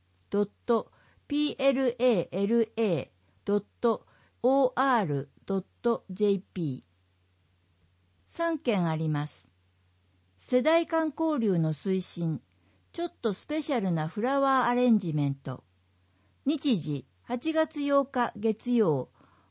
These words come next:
午後一時から三時。講師、森好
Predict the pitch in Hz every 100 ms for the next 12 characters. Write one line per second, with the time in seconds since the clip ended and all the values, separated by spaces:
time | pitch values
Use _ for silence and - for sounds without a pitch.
0 | - 302 302 247 202 294 262 247 180 156
1 | 160 226 202 160 139 131 - _ _ _
2 | _ _ _ _ 349 320 247 - 151 143
3 | _ - 208 254 311 -